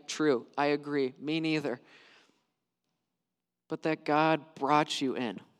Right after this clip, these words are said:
That God sent his son in time to die for you while you were sinners, not while you were really good people, you had life figured out,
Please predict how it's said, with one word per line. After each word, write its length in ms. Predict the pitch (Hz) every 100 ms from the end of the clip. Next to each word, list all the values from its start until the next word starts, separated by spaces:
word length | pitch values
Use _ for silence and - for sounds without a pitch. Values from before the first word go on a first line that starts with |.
| _ _ _ _ _ _ _ _ _ _ _ _ -
That 180 | 147 147
God 320 | 165 175 160
sent 380 | - 170 175 170
his 180 | 160
son 320 | - 156 151 151
in 160 | 143
time 400 | - 151 147 143
to 100 | 143
die 480 | 135 147 151 180 196
for 180 | 196 175
you 240 | 165 170
while 400 | 156 156 180 202
you 240 | 196 185 180
were 380 | 170 175 170 170 -
sinners, 540 | - - 180 175 151 139
not 220 | 156 190
while 160 | 190 185
you 140 | 190
were 100 | 170
really 300 | 165 175 180
good 200 | 170 165
people, 300 | - 170 170
you 100 | 160
had 120 | 156
life 240 | 151 156 160
figured 280 | 165 156
out, 140 | 143